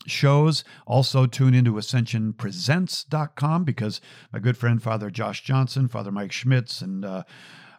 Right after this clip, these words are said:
uh, the, uh, Swaffords and others are all gonna be sharing some good things with you, Daniel Bean,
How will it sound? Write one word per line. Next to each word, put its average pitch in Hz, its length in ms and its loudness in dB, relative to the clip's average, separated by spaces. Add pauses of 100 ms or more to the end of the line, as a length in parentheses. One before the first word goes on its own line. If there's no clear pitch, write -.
uh, 98 640 -4
the, 101 260 -10
uh, 104 240 -6
Swaffords 131 580 0
and 123 80 6
others 135 300 4
are 123 140 4
all 131 160 4
gonna 127 160 2
be 113 100 0
sharing 120 380 2
some 101 180 -6
good 113 240 0
things 113 340 0
with 127 300 -2
you, 123 200 0
Daniel 113 360 0
Bean, 156 480 2